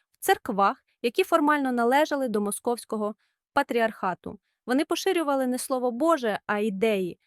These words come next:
вигідні Кремлю. Їхнє завдання було просте — контролювати народ і перетворити церкву на інструмент радянської пропаганди. Час минав, С Р С Р розпався,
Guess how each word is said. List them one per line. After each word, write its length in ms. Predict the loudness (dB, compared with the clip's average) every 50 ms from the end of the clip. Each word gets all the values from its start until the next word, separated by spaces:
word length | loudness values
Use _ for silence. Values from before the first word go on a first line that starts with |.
| _ -8
вигідні 460 | -2 -2 -2 -2 -2 -6 -6 -6 -6
Кремлю. 480 | -4 -4 -2 -2 -2 -2 -2 -4 -4 -8 _ _ _ _ _ -4
Їхнє 300 | -2 -2 0 0 -2 2
завдання 420 | 2 0 2 4 2 2 2 0
було 220 | -2 -2 -2 -4 -4
просте — 400 | -4 -6 -6 -4 0 0 0 0 _ _ _ _ _ _ -2
контролювати 640 | -2 0 2 2 2 2 4 4 4 2 2 0
народ 340 | 0 0 2 4 2 2 2 _ _ _ _ _ -10
і 40 | -2
перетворити 580 | 0 0 0 0 0 -2 -2 -2 -2 -4 -6 -6
церкву 440 | -4 2 2 2 2 0 -4 -4 -2
на 120 | 0 0
інструмент 540 | 0 -2 -2 -2 -2 0 2 2 2 2 0 _ _ _ _ 2
радянської 540 | 2 2 4 4 0 0 0 -2 -2 -4 -4
пропаганди. 680 | -2 -2 -2 0 0 2 2 2 0 0 -2 -4 -6 _ _ _ _ _ _ _ -2
Час 300 | 2 2 4 4 2 -2
минав, 340 | -2 0 0 0 0 -2 _ _ _ -6 -6
С 160 | -6 -4 -2
Р 120 | -4 -4
С 180 | -4 -6 -2 0
Р 160 | 0 0 0
розпався, 680 | 0 -4 -6 0 4 6 6 6 4 0 -8 -8 -8